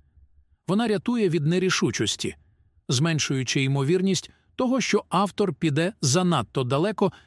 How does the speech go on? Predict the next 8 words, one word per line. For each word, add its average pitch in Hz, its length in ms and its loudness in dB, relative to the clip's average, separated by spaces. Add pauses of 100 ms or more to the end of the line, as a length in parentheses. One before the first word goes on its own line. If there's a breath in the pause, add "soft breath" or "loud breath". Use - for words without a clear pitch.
(160 loud breath)
та 160 120 2
ще - 240 0
й 233 200 -2
у 220 120 2
неправильному 147 720 0
напрямку. 104 640 -2 (800)
Мозковий 233 420 0
штурм — 90 400 -2